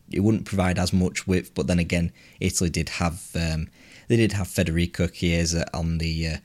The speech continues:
right side of midfield, which, um, he was providing width, he was providing good, uh, good runs as well. And, um, on the other side, it was a whole raft of changes 'cause Roberto Mancini fairly, fairly safe in the knowledge that they would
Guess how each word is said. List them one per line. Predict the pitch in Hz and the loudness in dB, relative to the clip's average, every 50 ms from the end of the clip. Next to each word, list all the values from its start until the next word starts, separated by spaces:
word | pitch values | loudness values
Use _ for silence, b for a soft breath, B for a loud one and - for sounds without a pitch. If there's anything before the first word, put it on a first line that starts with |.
| B B B B | B B B B
right | - 98 98 - - | 0 0 0 2 0
side | - - 90 90 87 82 | 0 0 2 2 2 2
of | 85 82 - - - - _ - | 0 -2 -4 -6 -12 -14 _ -4
midfield, | 90 87 - - - - 92 90 87 85 - | -2 -2 -2 -4 -2 0 2 2 2 2 0
which, | 85 85 78 - - - - - | -2 -4 -4 -4 -4 -4 -2 -2
um, | 85 82 80 78 76 73 B B B B B B | 0 -2 -2 -2 -4 -6 B B B B B B
he | - 127 | 2 2
was | 117 - | 2 2
providing | - - 117 110 104 101 95 90 87 | 0 0 2 4 4 4 4 4 4
width, | 90 90 - - - | 4 2 2 0 -4
he | 82 | -4
was | 82 - | -6 -6
providing | - - 90 82 82 80 78 76 | -4 -2 -2 0 0 0 -2 -2
good, | - 80 76 - - | -4 -6 -6 -2 -2
uh, | 80 78 76 - - | -2 -2 -2 -4 -4
good | - 87 76 80 | -4 -4 -4 -2
runs | 80 78 78 78 - | -2 -2 -2 -2 -2
as | 78 - - 87 | -2 -4 -4 -2
well. | 82 80 80 80 78 - - | -2 -2 0 -2 -2 -4 -4
And, | - - 78 78 80 80 76 - - | -4 -4 -4 -2 -2 -4 -4 -4 -2
um, | 82 80 80 80 78 - | -2 -2 0 -2 -2 0
on | 92 92 | 2 4
the | 95 101 | 4 4
other | 92 98 | 4 2
side, | - - 95 92 92 90 87 B B B B B B _ _ _ _ _ _ _ _ _ _ - | 2 2 2 2 2 2 0 B B B B B B _ _ _ _ _ _ _ _ _ _ 2
it | 110 | 2
was | 113 104 | 4 4
a | 110 | 4
whole | 113 127 123 98 85 | 4 4 4 4 2
raft | 82 82 82 - - - | 0 -2 -2 -4 -6 -6
of | 82 - - | -6 -6 -4
changes | - 82 80 78 73 76 - | -2 0 0 0 -2 -4 -4
'cause | - 95 85 - - - - - _ - B B B B B B B | -2 -2 -2 -2 -4 -6 -12 -20 _ -20 B B B B B B B
Roberto | - 101 104 107 98 - - | 0 2 4 4 2 2 0
Mancini | 82 80 80 82 - - 82 80 80 80 80 78 78 73 65 - - - - - | 0 -2 -2 -2 0 0 0 0 0 0 0 -2 -4 -4 -6 -8 -10 -12 -12 -12
fairly, | - - - - - - - - - - - 101 92 90 87 85 82 82 82 - - - - | -12 -12 -12 -14 -14 -14 -14 -12 -12 -4 0 2 2 4 4 2 2 0 -2 -4 -6 -12 -20
fairly | - - - - 101 95 92 90 87 | -20 -8 -2 0 2 2 2 2 2
safe | - - 90 85 82 - - | 2 2 0 0 -2 -2 -2
in | 85 82 | -2 0
the | 82 | 0
knowledge | 80 80 80 82 80 - - | 0 0 0 0 -2 -2 -2
that | - 85 - | -2 -2 0
they | 85 | 0
would | 85 87 90 87 - - | 0 2 2 0 0 -4